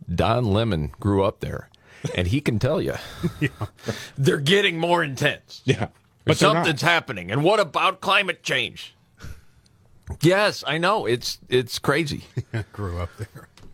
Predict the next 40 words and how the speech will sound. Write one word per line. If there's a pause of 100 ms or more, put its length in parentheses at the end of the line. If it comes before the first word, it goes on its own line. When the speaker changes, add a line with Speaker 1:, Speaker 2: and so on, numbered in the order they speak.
(140)
Speaker 1:
You
remember
that
clip
Speaker 2:
I
Speaker 1:
from
Speaker 2:
do.
Speaker 1:
C
N
N?
We
played
it
several
times.
Speaker 2:
Yeah. (800)
Speaker 1:
And
so (100)
y-,
you're
watching
this
going
on. (340)
Uh, (680)
people
sort
of
running
the
country
into
the
ground (140)
in
a
number
of
different
ways.